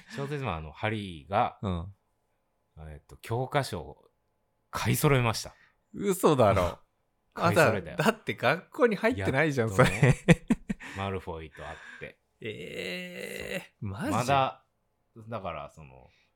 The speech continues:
Speaker 2: ダイアゴン横丁でしょ？
Speaker 1: まだ、だから、俺は、どの寮に振り分けられるか、ちょっと、
Speaker 2: <laughs> まだ
Speaker 1: 楽しみ。
Speaker 2: 知らないの？
Speaker 1: ウキウキ。
Speaker 2: 嘘でしょ？
Speaker 1: という、で、その、もう、ハリーが四十手前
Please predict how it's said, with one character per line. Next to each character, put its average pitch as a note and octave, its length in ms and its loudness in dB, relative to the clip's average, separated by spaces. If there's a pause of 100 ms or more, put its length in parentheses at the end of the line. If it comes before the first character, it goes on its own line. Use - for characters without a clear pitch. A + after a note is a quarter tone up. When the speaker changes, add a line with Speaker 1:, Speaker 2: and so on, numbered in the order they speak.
Speaker 2:
ダ A2 160 -4
イ C3+ 100 -2
ア C#3 80 2
ゴ C3+ 100 0
ン C3+ 60 0
横 B2 220 0
丁 - 140 -8
で D2 60 -16
し - 100 -16
ょ？ - 100 -14
Speaker 1:
ま B2+ 160 -4
だ、 C#3+ 120 -4
だ C3 120 -4
か G#2+ 100 -4
ら、 F#2 60 -2
俺 A2 200 0
は、 A2+ 360 4 (640)
ど B2 220 -2
の C3+ 160 2
寮 B2+ 280 4
に D#2+ 160 -10 (280)
振 - 160 -8
り F#2+ 80 -2
分 F#2 120 0
け F#2 100 -2
ら F#2 80 0
れ F2+ 100 -2
る F2 60 -6
か、 - 100 -4 (200)
ち - 100 -18
ょ - 40 -20
っ - 20 -20
と、 D#2 80 -14 (260)
Speaker 2:
<laughs> - 240 -20
ま C#3+ 140 -2
だ - 100 4
Speaker 1:
楽 C#3 60 4
し - 20 4
み。 C3 60 2
Speaker 2:
知 C#3 60 8
ら C#3+ 80 8
な E3+ 200 6
い C#3 100 6
の？ B2+ 180 4
Speaker 1:
ウ - 20 4
キ B2+ 60 6
ウ D3 100 2
キ。 - 80 -8 (160)
Speaker 2:
嘘 F3 300 0
で A2+ 100 -2
し - 140 -4
ょ？ A#2 80 4 (480)
Speaker 1:
と D3+ 80 0
い D3+ 60 0
う、 D3+ 100 -6 (240)
で、 - 380 -2 (300)
そ F2+ 140 -10
の、 G2 140 -8
も F#2 140 -8
う、 E2+ 40 -10
ハ C3 120 -2
リ A2 180 -2
ー - 40 -14
が F#2+ 440 0
四 A2+ 300 -2
十 F2+ 160 -8
手 F#2+ 160 -8
前 F2+ 400 -8